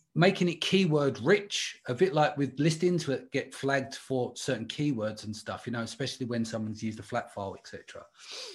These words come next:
is that if you be very specific, bullet point everything,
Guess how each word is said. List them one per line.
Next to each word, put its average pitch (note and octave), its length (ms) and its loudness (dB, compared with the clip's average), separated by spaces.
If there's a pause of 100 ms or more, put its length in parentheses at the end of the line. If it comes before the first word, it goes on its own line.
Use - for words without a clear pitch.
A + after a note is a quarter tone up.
(840)
is C#3 160 0
that C#3+ 280 6
if C#3+ 160 0
you D#3+ 300 2
be D#3+ 100 6
very G3+ 280 6
specific, D3 760 0
bullet F#3 240 4
point C3 260 2
everything, A#2 540 -2